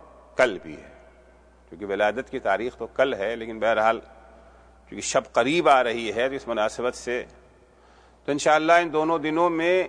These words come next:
اسی موضوع پر آپ کی خدمت میں کچھ عرائض پیش کروں گا۔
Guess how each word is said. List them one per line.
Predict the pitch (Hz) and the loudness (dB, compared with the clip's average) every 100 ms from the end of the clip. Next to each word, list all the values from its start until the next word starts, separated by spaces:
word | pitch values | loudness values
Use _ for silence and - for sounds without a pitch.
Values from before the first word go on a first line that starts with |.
| - | -8
اسی | - - 147 | -12 -8 -2
موضوع | 127 120 160 | 0 0 -2
پر | 160 135 | 2 4
آپ | 123 117 | 4 0
کی | 117 | -8
خدمت | 110 110 139 127 | -8 -4 -4 -4
میں | 120 | -10
کچھ | 117 101 | -8 -2
عرائض | 98 104 127 - | 2 2 0 -8
پیش | 104 - | -10 -8
کروں | 101 127 139 | -6 -4 2
گا۔ | 151 160 | 4 4